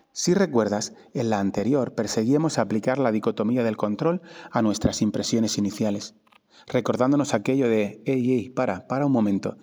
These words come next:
esto es solo una primera impresión. ¿La vas a dar por buena sin cuestionarla?". Ahora,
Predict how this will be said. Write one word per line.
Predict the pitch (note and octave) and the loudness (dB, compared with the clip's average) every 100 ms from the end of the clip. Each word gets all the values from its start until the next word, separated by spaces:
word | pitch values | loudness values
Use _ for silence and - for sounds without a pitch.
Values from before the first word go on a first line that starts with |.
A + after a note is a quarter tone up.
| - - | -20 -6
esto | D3 D3 D3 | -6 -2 0
es | B2+ | 0
solo | - E3+ F#3+ | 2 2 2
una | - B2+ A2 | 0 -2 0
primera | A2+ A2 | 0 2
impresión. | A2 G#2 G#2 G#2 G2+ - _ - - | 0 -2 -4 -4 -6 -10 _ -18 -2
¿La | A2+ | 0
vas | A2+ - | 2 4
a | |
dar | E3 B2 | 2 2
por | A2+ | 0
buena | G#2 G#2+ | 0 0
sin | G2 G#2+ | 0 -2
cuestionarla?". | G#2+ G2 G#2 F#2+ A2+ E3 - _ - _ _ _ _ _ - _ _ _ _ _ _ _ _ _ _ _ _ _ _ _ _ _ _ _ _ - | -2 -4 -4 -4 -4 -6 -8 _ -20 _ _ _ _ _ -20 _ _ _ _ _ _ _ _ _ _ _ _ _ _ _ _ _ _ _ _ -8
Ahora, | B2+ C3 A#2 G#2 - | -2 0 0 -2 -8